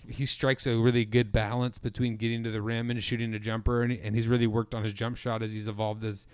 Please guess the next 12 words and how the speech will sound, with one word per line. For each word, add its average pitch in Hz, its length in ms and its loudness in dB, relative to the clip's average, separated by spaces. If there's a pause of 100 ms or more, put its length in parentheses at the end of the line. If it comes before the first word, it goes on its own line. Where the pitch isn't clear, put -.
(220)
and 117 160 -2
grown 117 420 2
in 107 100 -2
the 104 60 -2
league 117 500 2 (360)
now 110 260 -2
here 110 220 0
in, 104 120 0
I 98 40 -4
think, 101 220 -6
year 104 160 -4
four. 147 520 4